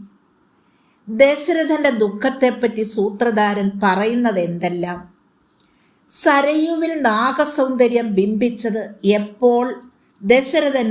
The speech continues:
മറന്നുപോയത് എന്താണ്? ഇങ്ങനെയൊക്കെയുള്ള ചോദ്യങ്ങൾ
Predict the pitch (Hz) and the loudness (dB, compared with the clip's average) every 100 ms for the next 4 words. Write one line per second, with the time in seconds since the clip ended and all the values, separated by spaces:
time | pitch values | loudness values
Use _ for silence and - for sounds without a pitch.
0 | 196 185 190 247 311 247 240 214 196 185 | 0 0 0 0 0 2 0 0 -2 -4
1 | 180 - - 185 196 220 233 185 185 190 | -8 -10 -4 -2 0 2 2 0 -6 -10
2 | - _ _ - 269 311 302 202 202 196 | -12 _ _ -12 -4 -2 -2 -2 -2 -2
3 | 202 226 - _ _ - 208 185 185 202 | -2 -6 -10 _ _ -6 -4 -2 0 0
4 | 208 240 | 0 -4